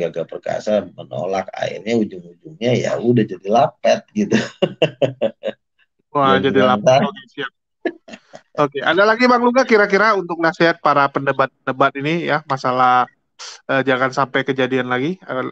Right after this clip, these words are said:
Speaker 2: ada lagi nggak sebelum kita tutup?
Speaker 1: Ya, artinya juga mendebat juga nggak usah terlalu ekstrim-ekstrim banget. Kita kan berdebat juga jangan membenci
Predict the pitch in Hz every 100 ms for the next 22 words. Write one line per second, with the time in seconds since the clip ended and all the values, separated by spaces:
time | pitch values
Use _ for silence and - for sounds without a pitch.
0 | - 131 123 131 151 - - _ - _
1 | 139 127 127 131 123 127 - _ _ -
2 | _ - _ _ _ _ _ 117 120 110
3 | 110 - 120 123 110 98 110 107 - -
4 | 98 98 98 95 95 - 101 95 95 90
5 | 87 82 80 80 80 85 85 92 82 78
6 | - 87 78 71 65 65 - 65 62 _
7 | _ _ - 90 98 87 82 82 80 73
8 | 82 82 82 - 82 90 82 85 85 85
9 | 82 82 -